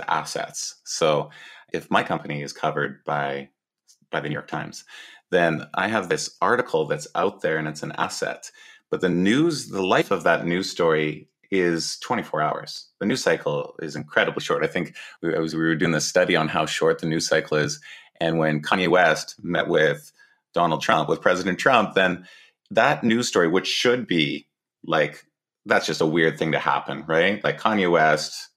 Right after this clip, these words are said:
Donald Trump meet in the Oval Office. Like ten years ago, that was an S N L skit.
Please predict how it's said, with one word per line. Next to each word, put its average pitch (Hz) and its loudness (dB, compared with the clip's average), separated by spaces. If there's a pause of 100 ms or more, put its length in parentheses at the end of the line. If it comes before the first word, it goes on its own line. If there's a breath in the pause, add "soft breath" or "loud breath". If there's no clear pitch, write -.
(140)
Donald 92 2
Trump 76 0
meet 87 0
in 78 0
the 76 -2
Oval 85 4
Office. 76 2 (340 loud breath)
Like - -4
ten 113 2
years 95 4
ago, 73 2 (240)
that 82 4
was 80 0
an 80 0
S 76 -2
N 73 -2
L 69 -2
skit. - -10